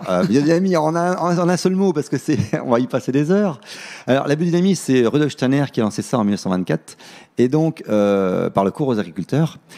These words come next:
il faut savoir que la biodynamie, c'est, euh, on est véritablement une plante, se nourrit principalement de, du côté astral, hein. Il faut, contrairement à ce qu'on pourrait croire, euh, la nourriture, la plante se nourrit que de très peu de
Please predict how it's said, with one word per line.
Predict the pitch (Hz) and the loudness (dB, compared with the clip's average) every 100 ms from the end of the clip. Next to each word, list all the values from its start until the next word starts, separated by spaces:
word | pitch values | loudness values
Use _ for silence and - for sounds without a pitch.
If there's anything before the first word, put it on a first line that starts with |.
| - - | -18 -10
il | |
faut | 107 | -6
savoir | 107 127 151 147 | 0 2 2 -2
que | - | -4
la | 107 110 | -2 0
biodynamie, | 117 131 156 | 0 0 0
c'est, | 156 - 107 98 | -2 -2 -2 -2
euh, | 90 82 | -6 -4
on | 98 101 | -2 0
est | 101 92 - _ 95 | 0 -2 -10 _ -6
véritablement | 117 131 139 131 | -6 -2 0 0
une | |
plante, | - 143 160 - | 2 0 0 -2
se | 113 | -2
nourrit | 107 131 | 0 -2
principalement | - 120 110 113 117 | -4 -6 -4 -2 -2
de, | 113 95 | 0 -2
du | 92 | -2
côté | - - | -4 -2
astral, | 101 - - 80 71 | -4 -6 -4 -4 -4
hein. | 87 92 | -6 -8
Il | 80 | -2
faut, | 87 - - | -2 -2 -4
contrairement | 92 87 95 92 | -2 0 0 0
à | |
ce | |
qu'on | - | -2
pourrait | 85 85 85 80 | -6 -2 -2 -2
croire, | - 143 147 - - - - - - | -2 0 0 -4 -18 -20 -20 -12 -10
euh, | - - | -8 -4
la | 92 | 0
nourriture, | 98 98 98 107 | 2 0 -2 -4
la | - | -2
plante | - 135 127 | 0 0 0
se | |
nourrit | 107 117 | 0 0
que | 113 | 0
de | 87 | -2
très | - - | -2 -2
peu | |
de | 120 | -2